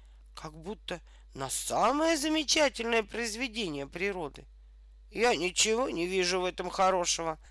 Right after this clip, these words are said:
сказал я моему новому спутнику. "Пусть так,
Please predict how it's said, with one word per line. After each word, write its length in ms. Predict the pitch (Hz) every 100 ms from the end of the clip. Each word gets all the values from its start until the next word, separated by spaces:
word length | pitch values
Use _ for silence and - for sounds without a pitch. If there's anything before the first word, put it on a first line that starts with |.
| -
сказал 560 | - - 151 160 208
я 140 | 214 165
моему 420 | 156 156 160 214
новому 440 | 180 170 175 170
спутнику. 640 | - - 165 160 - - - - - - - - - -
"Пусть 340 | 170 269 -
так, 460 | 175 165 190 -